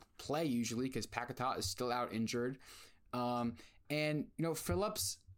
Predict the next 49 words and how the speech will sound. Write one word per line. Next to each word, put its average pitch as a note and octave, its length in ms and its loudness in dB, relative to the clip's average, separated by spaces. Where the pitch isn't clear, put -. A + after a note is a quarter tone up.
I F3 100 2
like F3 280 2
the F3+ 100 0
signing, F#3 540 2
but D3+ 400 0
he - 160 -6
gave E3 240 2
away E3+ 200 4
a D3+ 40 0
poor D#3+ 320 0
goal D#3+ 240 4
against D#3 260 2
United, C#3+ 360 0
gave D3 220 2
away, D3 260 2
whether C3+ 220 2
it's B2+ 140 -2
him D#3 200 2
or C#3+ 80 2
Zuma's C#3 340 0
fault, C3+ 280 2
against C3 320 0
Bournemouth. B2+ 480 0
Not C#3 240 0
been F3 120 2
a D#3+ 60 0
good C#3 180 0
start. C3 320 2
I D3+ 40 4
do E3 120 4
think F3+ 240 0
part D3+ 160 2
of D3+ 60 2
that D3 120 2
is D3 100 0
rust. A#2+ 460 0
He's A2 140 0
barely C#3+ 460 0
played C3+ 360 0
over B2 140 0
the B2 60 0
last A#2+ 300 0
eighteen A#2 300 0
months. A#2 300 0
I - 40 -2
think D3 240 -4
he'll C3+ 140 0
come A#2+ 320 0
good. B2 480 0